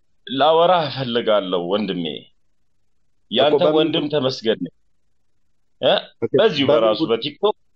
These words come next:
Speaker 2: በምን ጉዳይ ነው የምታወራኝ?
Speaker 1: ኦልሞስት አይ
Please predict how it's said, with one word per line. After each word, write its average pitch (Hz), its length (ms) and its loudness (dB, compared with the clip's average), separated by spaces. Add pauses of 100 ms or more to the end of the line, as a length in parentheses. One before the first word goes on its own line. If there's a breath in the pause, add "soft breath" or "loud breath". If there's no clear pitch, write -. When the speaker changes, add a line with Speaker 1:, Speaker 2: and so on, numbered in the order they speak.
(800)
Speaker 2:
በምን 151 260 0
ጉዳይ 143 260 2
ነው 127 120 0
የምታወራኝ? 98 540 -4 (1500)
Speaker 1:
ኦልሞስት 190 480 0
አይ 202 160 2